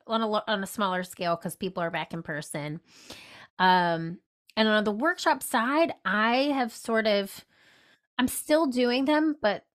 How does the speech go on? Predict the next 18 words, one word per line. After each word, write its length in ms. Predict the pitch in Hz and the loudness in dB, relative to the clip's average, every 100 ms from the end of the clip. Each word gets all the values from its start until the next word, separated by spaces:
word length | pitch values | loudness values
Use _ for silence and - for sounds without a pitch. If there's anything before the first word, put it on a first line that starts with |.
| _ _ - | _ _ -8
more 320 | 247 202 233 | -4 0 0
sporadically. 600 | 233 - 202 185 202 233 | -2 0 2 2 2 -2
I'm 100 | 214 | -2
giving 320 | 202 190 196 | -2 -4 -4
more 200 | 196 185 | -2 -4
to 140 | 185 - | -4 -6
my 200 | 190 185 | -8 -8
team, 460 | - 208 185 190 214 | -10 -6 -6 -6 -6
the 80 | 185 | -4
majority 480 | 185 180 180 185 | -4 -4 -4 -4
to 160 | 190 - | -8 -8
my 120 | 202 | -8
team, 340 | 196 214 202 196 | -8 -6 -4 -4
and 100 | 170 | -4
I'm 120 | 180 | -4
focusing 580 | - 185 202 - 175 170 | -6 -6 -6 -6 -6 -6
on 160 | 156 | -6
keynotes. 880 | - - 170 160 143 - - - - | -8 -8 -4 -4 -4 -8 -16 -18 -18